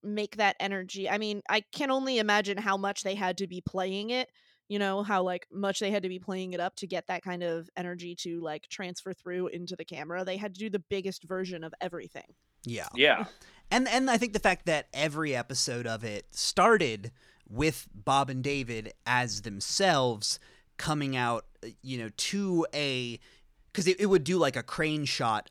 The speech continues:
Speaker 2: over the audience. So you could see that there was an audience here, a lot like a, you know, like a late night talk show. So it,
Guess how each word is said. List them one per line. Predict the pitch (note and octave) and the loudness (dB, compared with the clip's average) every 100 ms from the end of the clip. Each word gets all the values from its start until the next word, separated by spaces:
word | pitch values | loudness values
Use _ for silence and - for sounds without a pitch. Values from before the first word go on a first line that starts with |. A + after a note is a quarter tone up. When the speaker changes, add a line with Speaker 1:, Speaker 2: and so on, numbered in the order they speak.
| - | 2
Speaker 2:
over | D3 D#3+ C3 A#2 | 6 6 4 0
the | A2 G#2+ | -2 -2
audience. | A2 D3 B2 G#2 | 2 2 0 -4
So | - | -4
you | C#3+ | -4
could | E3+ F#3 C#3+ | -2 0 2
see | - C4+ C3 | 2 2 -2
that | A#2+ | 0
there | C#3 B2 | 0 0
was | B2+ B2 A#2+ G#2+ - - - - - | 2 2 2 0 -4 -8 -20 -16 -10
an | B2+ | 4
audience | G#3 G#3+ D3+ G#2+ - | 6 6 4 -2 -6
here, | A#2+ G#2 | -4 0
a | C#3 | 2
lot | D#3+ F3+ A#2 | 8 8 6
like | C#3 C3+ | 0 0
a, | A2+ G#2+ - | -2 -2 -4
you | B2+ | -6
know, | A#2+ | -6
like | G2 A2 | -6 -6
a | |
late | G#2 G2+ | -6 -6
night | G2+ F#2+ | -8 -10
talk | - F3 E3+ - | -8 -6 -4 -2
show. | - E2 D2 A1 - - - | -2 -4 -8 -10 -16 -16 -2
So | - F#3 | 4 6
it, | D#3 | 6